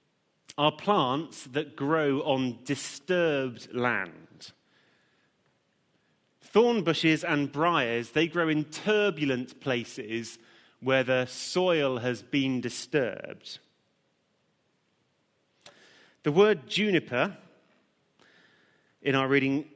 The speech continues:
may also be translated as cypress or pine. It refers to all kinds of conifer trees. Myrtle is likewise an evergreen tree.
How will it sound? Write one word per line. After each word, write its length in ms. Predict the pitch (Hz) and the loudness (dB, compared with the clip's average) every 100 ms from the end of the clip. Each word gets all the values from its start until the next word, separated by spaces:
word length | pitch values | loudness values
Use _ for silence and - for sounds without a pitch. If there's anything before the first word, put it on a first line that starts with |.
| - - | -20 -6
may 320 | 139 160 160 | 0 2 4
also 320 | 165 170 165 | 4 2 -2
be 160 | 143 143 | 0 -2
translated 720 | - 143 131 135 143 - 139 | -2 -4 0 0 0 -2 -4
as 240 | 117 - - | -4 -8 -12
cypress 760 | - - 160 151 151 156 143 131 | -10 -6 -4 -4 -6 -10 -10 -10
or 120 | 110 | -14
pine. 680 | - - 131 131 131 135 123 - | -12 -8 -8 -6 -8 -8 -12 -10
It 120 | 127 120 | -8 -6
refers 420 | 131 156 147 143 | -6 -2 0 -2
to 80 | 160 | -4
all 180 | 170 170 | -4 -4
kinds 320 | 160 151 139 | -2 -2 -4
of 100 | 127 | -6
conifer 420 | - 220 165 135 | -4 -2 -2 -8
trees. 680 | - 120 104 - - - - _ _ - _ | -12 -10 -10 -14 -18 -20 -20 _ _ -20 _
Myrtle 580 | 143 160 180 170 151 139 | -2 0 0 -2 -6 -4
is 180 | 135 117 | -4 0
likewise 540 | 139 147 127 127 120 | 0 0 -4 -2 -2
an 100 | 123 135 | -4 -6
evergreen 580 | 127 127 127 127 123 120 | -6 -6 -4 -4 -4 -6
tree. 560 | - 156 113 104 101 | -6 -6 -6 -8 -14